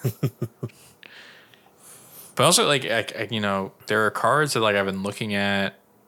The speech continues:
Speaker 2: for a long time for Valdorn that, like, I now get to play in this 'cause I feel like it fits better.
Speaker 1: Did you have, like, Professional Facebreaker and stuff like that in Valdorn? I don't, I don't think you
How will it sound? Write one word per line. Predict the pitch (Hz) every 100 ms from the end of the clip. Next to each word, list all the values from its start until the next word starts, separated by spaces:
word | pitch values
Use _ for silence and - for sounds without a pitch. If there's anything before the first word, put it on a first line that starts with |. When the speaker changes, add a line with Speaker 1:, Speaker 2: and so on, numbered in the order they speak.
| _ _ -
Speaker 2:
for | - 101
a |
long | 98 95
time | 90 98 98
for | -
Valdorn | - 95 139 147 107 101 107
that, | - - 113
like, | 104 95 - - - _ _ _ _ _ -
I | 101
now | 98 98
get | 92 98 -
to | -
play | - - 98 95
in | 92 95
this | 107 101 98 - - - - - - _ -
'cause | 104
I |
feel | 98 110
like | 98
it | 92
fits | - 101 -
better. | 90 95 - - - - -
Speaker 1:
Did | 85 98
you | 95
have, | 101 98
like, | 92 -
Professional | - - 95 - 98 90
Facebreaker | - 90 92 - 95 92 - 95 95 85 67
and | 78
stuff | - 95
like | 92 85
that | 92 95
in |
Valdorn? | 82 90 87 85 95 104
I |
don't, | 101 104 -
I |
don't | 104 -
think | 98 -
you | 87 82